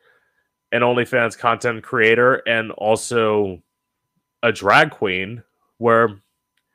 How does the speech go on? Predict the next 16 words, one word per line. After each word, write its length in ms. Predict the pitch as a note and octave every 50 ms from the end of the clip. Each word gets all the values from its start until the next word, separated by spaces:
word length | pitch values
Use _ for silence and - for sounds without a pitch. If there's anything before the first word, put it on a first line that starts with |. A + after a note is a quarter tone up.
| _ _ _ _ _ _ _ _ _ _ _ _ _
I 140 | - A2+ B2+
was 160 | C3 C3+ A2+
going 220 | B2 C3 C3 C3+ B2+
to 40 |
talk 280 | G#2+ - G#2+ G2 F#2+ G2
about, 240 | G2+ G#2 A2 A#2+ -
I'm 160 | - A2 G2+
still 460 | F#2+ - - - - - - A#2+ A#2+ A2+
gonna 180 | A2 G#2 G#2
talk 280 | F#2+ - A2 G2+ F#2 F#2
about 220 | F2 F2+ F2 E2
it 80 | D#2+ D#2+
now 440 | F2+ A2+ A2 G2 F2+ F#2+ G#2 - _ _
because 200 | A#2 F#2+ G2 E2+
I 60 | F#2
can, 540 | E2 - - A2+ A#2+ G#2 F#2 F#2+ G#2+ A2 -